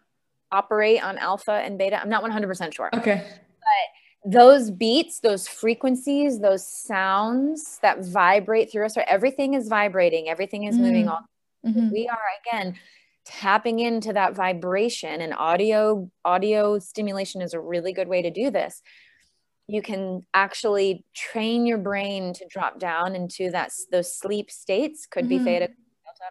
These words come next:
Speaker 1: I'm not sure. Um, so it's sort of like this mind hack. Secondarily, use your breath. The breath is something we always have. And it's so, I know it's on repeat, but it's so underrated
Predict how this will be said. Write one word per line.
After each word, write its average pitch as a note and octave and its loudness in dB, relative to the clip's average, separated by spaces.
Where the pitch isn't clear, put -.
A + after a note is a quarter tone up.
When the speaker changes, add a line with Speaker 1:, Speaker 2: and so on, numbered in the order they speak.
Speaker 1:
I'm D3+ -14
not - -20
sure. D#3 -10
Um, F3 0
so - -2
it's F#3 -2
sort G3+ 2
of F#3 -2
like F3+ 0
this F3 0
mind E3+ -4
hack. G#3+ -4
Secondarily, B3 4
use G3+ -4
your A3+ 0
breath. G#3+ -2
The G3 -6
breath F#3 0
is G#3 -6
something G3+ -6
we G#3 -8
always G3+ 2
have. F#3+ -4
And E3+ -6
it's D#3+ -10
so, G#3+ 2
I F#3+ -6
know G#3+ 4
it's B3 2
on B3+ 4
repeat, A#3 0
but F#3+ -4
it's - -4
so A3+ 2
underrated G3+ -2